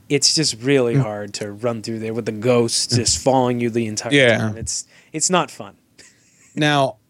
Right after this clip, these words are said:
Speaker 2: I d-, haven't gotten that far in my playthrough of the first one. I've seen the whole first game played through in, like, the D L C, but I think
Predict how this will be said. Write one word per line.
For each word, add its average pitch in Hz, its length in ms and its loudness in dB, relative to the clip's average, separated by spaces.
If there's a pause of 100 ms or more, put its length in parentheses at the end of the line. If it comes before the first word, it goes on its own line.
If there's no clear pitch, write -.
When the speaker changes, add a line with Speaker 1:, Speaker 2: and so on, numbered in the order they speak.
(100)
Speaker 2:
I 170 220 2
d-, 180 100 -2
haven't 143 500 -2
gotten 131 340 2
that 123 220 2
far 120 220 2
in 113 80 -2
my 113 160 0
playthrough 117 460 0
of 107 40 0
the 113 80 -2
first 113 340 0
one. 110 120 0
I've 113 140 2
seen 208 240 2
the 151 100 4
whole 139 420 2 (160)
first 135 300 2
game 117 240 2
played 110 360 0
through 104 400 0 (800)
in, 127 400 0
like, 120 200 2
the 131 100 4
D 127 160 2
L 104 160 2
C, 101 500 0 (380)
but 113 340 0 (160)
I 113 60 -8
think 151 300 0